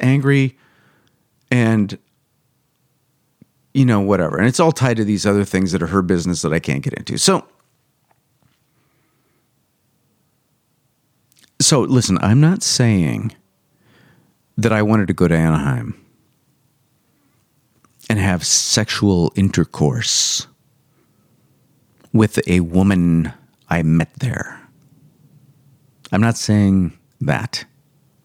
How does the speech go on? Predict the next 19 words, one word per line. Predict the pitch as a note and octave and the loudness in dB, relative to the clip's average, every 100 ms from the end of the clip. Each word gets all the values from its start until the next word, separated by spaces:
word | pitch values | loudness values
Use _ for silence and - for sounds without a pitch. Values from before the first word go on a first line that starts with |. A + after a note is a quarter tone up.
| _ _ _ _ _ _ _ _ _ _ _ _ _ | _ _ _ _ _ _ _ _ _ _ _ _ _
I'm | C#3+ | 0
saying | D#3+ - G3+ F#3 D3+ | 2 2 4 4 2
that | B2 | 2
I | A2+ | 0
thought | - - F3+ - A2 | -4 -2 0 0 -2
about | G#2 F2 D#2+ - | -2 -2 -2 -2
wanting | E2 E2 - E2+ D2 C2 - | 0 0 0 0 0 -4 -10
to | - - | -14 -2
do | D#2+ D2+ | 0 2
that. | C#2 A#2 - - - - _ _ _ _ _ _ _ _ _ _ _ _ _ _ _ _ _ _ _ _ _ _ _ _ _ _ _ | 0 -4 -6 -12 -14 -14 _ _ _ _ _ _ _ _ _ _ _ _ _ _ _ _ _ _ _ _ _ _ _ _ _ _ _
But | - C3+ | -2 0
you | D3+ | 2
see, | A#2+ - - A2+ A2 G#2+ B2 - _ _ _ _ _ _ _ _ _ | 0 0 0 2 2 2 -2 -10 _ _ _ _ _ _ _ _ _
I | E3+ | 0
don't | G3 D#3+ | 0 2
need | F3 D#3+ | 2 2
to | A#2+ | 0
do | F#2 D2 | 0 -2
that. | B1 - - - | -4 -8 -14 -18